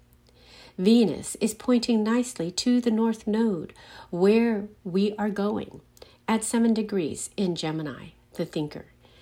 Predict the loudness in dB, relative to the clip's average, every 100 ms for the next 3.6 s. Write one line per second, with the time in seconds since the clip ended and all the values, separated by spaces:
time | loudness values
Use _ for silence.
0 | -20 -20 _ 0 2 2 2 4 4 4
1 | 2 0 -2 -2 2 2 2 -2 0 -2
2 | -2 -4 -6 -4 -4 -4 -2 2 4 2
3 | 0 -2 -4 -6 -14